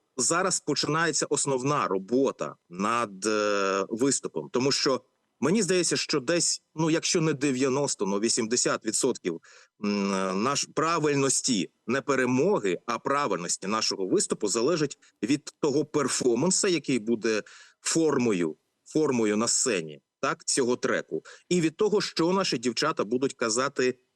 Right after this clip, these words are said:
е, перед тим, як будуть виступати на прес-конференціях і в спілкуванні з західною пресою, і в тому числі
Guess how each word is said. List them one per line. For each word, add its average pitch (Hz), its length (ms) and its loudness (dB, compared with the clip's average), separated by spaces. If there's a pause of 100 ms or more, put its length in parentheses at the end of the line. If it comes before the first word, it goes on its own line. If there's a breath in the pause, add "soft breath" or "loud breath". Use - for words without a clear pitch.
(240)
е, 117 540 0
перед 139 280 0
тим, 156 160 2
як 120 120 0
будуть 120 200 2
виступати 113 480 -2
на 131 140 2
прес-конференціях 151 920 -2
і 139 40 2
в 123 40 0
спілкуванні 127 600 0
з 101 40 0
західною 123 460 0
пресою, 127 460 0
і 165 100 2
в 147 80 -4
тому 175 360 2
числі 185 440 0